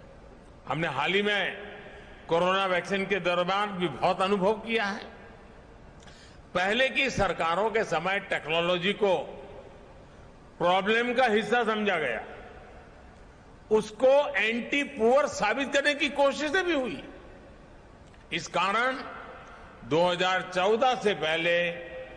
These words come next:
governance में टेक्नोलॉजी के उपयोग को लेकर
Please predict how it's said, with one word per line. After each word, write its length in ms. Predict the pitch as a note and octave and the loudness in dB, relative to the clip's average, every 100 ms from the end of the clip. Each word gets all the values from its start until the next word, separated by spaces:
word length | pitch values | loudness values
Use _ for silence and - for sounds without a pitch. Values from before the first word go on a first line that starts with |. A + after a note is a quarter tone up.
| - - - | -18 -18 -4
governance 540 | C3 D#3 F#3 A3 A#3 F#3 | 0 2 2 2 0 0
में 480 | G#3 A#3 A#3+ A#3 - | 0 2 2 0 -4
टेक्नोलॉजी 720 | F3 E3 F3+ F3+ F#3+ F3+ G#3 | -4 0 0 2 2 2 0
के 160 | A3 | 0
उपयोग 640 | A3 F#3+ D3 E3+ F#3+ F#3 F#3+ | 0 -2 -4 2 2 0 0
को 140 | F3 | 2
लेकर 680 | D#3 E3+ F3 G3+ F3+ - | 2 -2 0 0 0 -2